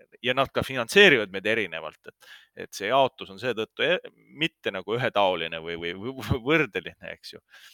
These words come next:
Et need, need, need alused on ka kirjas Finantsinspektsiooni seadusest, millelt siis seda järelevalvetasu makstakse ja mis need alam- ja ülemmäärad on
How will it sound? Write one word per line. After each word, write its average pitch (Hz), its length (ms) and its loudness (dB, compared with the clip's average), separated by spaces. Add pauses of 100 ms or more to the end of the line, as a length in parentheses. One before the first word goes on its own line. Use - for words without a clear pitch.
(440)
Et - 160 -16
need, 98 140 -8 (100)
need, 107 220 -10
need 104 100 -6
alused 120 540 2 (260)
on 104 140 -16
ka 101 100 -8
kirjas 143 400 2
Finantsinspektsiooni 131 720 -10
seadusest, 101 640 0
millelt 104 260 -4
siis - 240 -16
seda 92 220 -4
järelevalvetasu 107 500 -2
makstakse - 640 -8
ja 92 100 -8
mis 104 160 -14
need 95 160 -8
alam- 104 400 2
ja 120 80 -4
ülemmäärad 98 600 -2
on 151 160 -2